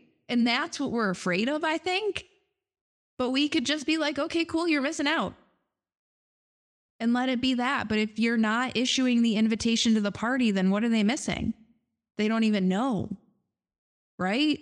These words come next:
Like, that's crazy. So it is that, like, hop, it is that shift that I want, that this class is really for, that this is really about, because,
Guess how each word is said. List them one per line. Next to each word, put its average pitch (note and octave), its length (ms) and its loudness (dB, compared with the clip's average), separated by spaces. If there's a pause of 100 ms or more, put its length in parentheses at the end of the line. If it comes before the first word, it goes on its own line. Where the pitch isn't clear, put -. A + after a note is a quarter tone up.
Like, F#3 400 -2
that's A#3 460 -2
crazy. G#3 840 0 (360)
So A#3 200 -2
it A#3 100 0
is B3 220 -2
that, G#3+ 260 -2
like, F3 460 -2 (680)
hop, F#3+ 260 -2
it G3 100 0
is G3+ 140 0
that F#3+ 220 -2
shift - 560 -2
that F3+ 140 0
I F3 140 0
want, E3+ 500 -2
that F3+ 160 -4
this G#3+ 180 -2
class G3 280 -2
is F3+ 160 0
really E3 200 0
for, G3+ 300 -2
that G3+ 160 -2
this G3 180 0
is G3 140 2
really G3 260 2
about, G#3+ 360 -2
because, G3+ 500 -2